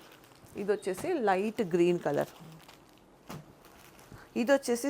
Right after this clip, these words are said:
సార్ చెప్తూ ఉంటారు కదండి, రాజమండ్రి రోజ్ మిల్క్ అని, almost ఆ కలర్ అండి. ఇందులో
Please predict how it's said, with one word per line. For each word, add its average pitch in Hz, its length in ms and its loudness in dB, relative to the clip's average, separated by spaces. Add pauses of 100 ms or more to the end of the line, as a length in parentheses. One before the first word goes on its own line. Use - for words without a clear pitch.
(100)
సార్ 277 240 8
చెప్తూ 247 200 0 (120)
ఉంటారు 226 260 4
కదండి, 220 240 4 (100)
రాజమండ్రి 214 500 4 (100)
రోజ్ 196 240 2
మిల్క్ 185 240 -2
అని, 214 120 -4 (540)
almost 185 320 -2 (180)
ఆ 156 40 6 (100)
కలర్ 151 300 2
అండి. 240 180 0 (1900)
ఇందులో 233 220 6